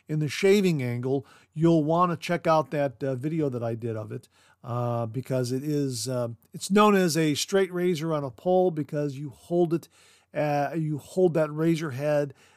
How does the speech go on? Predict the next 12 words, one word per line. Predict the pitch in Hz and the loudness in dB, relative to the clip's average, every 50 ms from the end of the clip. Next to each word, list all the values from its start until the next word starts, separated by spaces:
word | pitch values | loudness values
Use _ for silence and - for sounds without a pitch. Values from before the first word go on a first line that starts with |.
| _ _ | _ _
uh, | - 143 | -10 -8
in | 147 175 185 175 | -6 -4 -4 -2
a | 165 147 | -2 -2
similar | - - 208 208 208 190 180 165 | -2 -2 -2 0 0 0 -2 -2
angle | 160 160 160 165 160 156 156 151 147 | -4 -4 -6 -4 -2 -2 -2 -2 -4
as | 156 156 156 156 135 | -4 -4 -4 -6 -4
you | 143 165 165 | -4 -4 -4
would | 151 139 143 147 151 147 147 143 - 147 | -4 -2 0 0 2 0 0 -2 -6 -8
a, | 147 139 139 135 135 | -8 -6 -6 -6 -6
uh, | 131 127 127 | -6 -8 -8
straight | 123 - - - 151 147 139 143 | -8 -8 -6 -4 -4 -4 -4 -4
razor. | 151 160 175 175 156 180 185 175 | -2 0 0 0 0 0 -2 -2